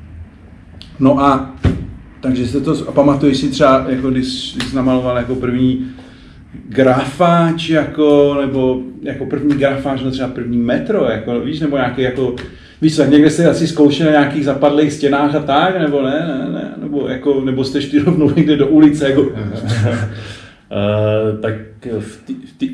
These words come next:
Speaker 2: v té době, eh, už, eh, začínal takový ten, ten hlavní, hlavní vzestup, eh, pražské scény, takže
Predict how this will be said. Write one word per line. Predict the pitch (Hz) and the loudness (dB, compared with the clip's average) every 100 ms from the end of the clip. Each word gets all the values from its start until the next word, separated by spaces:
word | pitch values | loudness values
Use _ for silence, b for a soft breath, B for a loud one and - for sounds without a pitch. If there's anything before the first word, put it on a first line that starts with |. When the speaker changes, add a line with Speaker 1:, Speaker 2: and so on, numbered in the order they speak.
| - | -4
Speaker 2:
v | |
té | - 156 | 0 0
době, | - 135 131 135 135 135 139 139 139 | 0 0 0 2 0 0 -2 -6 -8
eh, | 127 123 123 123 | -6 -4 -6 -6
už, | 120 117 - - 135 | -10 -12 -14 -12 -6
eh, | 123 120 120 120 120 120 - 113 110 - - - _ _ - B B B | -4 -2 -2 -4 -6 -8 -10 -12 -12 -16 -18 -20 _ _ -20 B B B
začínal | 110 107 - 131 131 | -6 -6 -2 0 0
takový | 127 139 | 0 -4
ten, | 131 139 139 139 127 - | -2 -2 -2 -4 -8 -4
ten | 135 131 117 | -2 -2 -6
hlavní, | 110 117 120 135 135 135 127 113 110 107 - - | -4 -4 0 0 2 0 -2 -6 -12 -14 -18 -12
hlavní | 113 107 127 139 | -8 -4 0 0
vzestup, | 131 120 120 131 120 120 | -2 -8 -8 -10 -10 -8
eh, | 127 123 120 117 117 117 113 - - | -8 -6 -6 -6 -6 -6 -8 -10 -8
pražské | 123 - - | -8 -8 -10
scény, | 170 - 120 104 98 95 104 - B B B B - | -10 -6 -4 -2 -2 -4 -8 -12 B B B B -14
takže | 92 92 104 107 | -10 -6 -2 -2